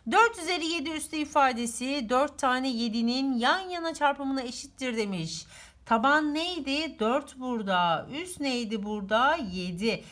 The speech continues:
Ne demekti? Tabanı üst kadar yani bir, iki, üç,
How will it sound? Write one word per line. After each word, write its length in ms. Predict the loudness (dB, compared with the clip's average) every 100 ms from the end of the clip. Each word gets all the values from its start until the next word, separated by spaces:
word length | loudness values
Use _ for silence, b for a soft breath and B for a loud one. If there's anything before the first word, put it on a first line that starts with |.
| B
Ne 160 | -2 0
demekti? 520 | 0 -2 -4 -8 -6
Tabanı 540 | -4 0 0 -2 -6 -8 -6
üst 260 | -6 -8 -2
kadar 480 | 2 4 4 4 2
yani 600 | 0 0 0 -2 -4 -2
bir, 360 | -2 0 -2 B B B
iki, 840 | -4 -4 -6 -8 -2 0 -2 -4 -10 -8
üç, 640 | -6 -2 -4 -6 -10 -18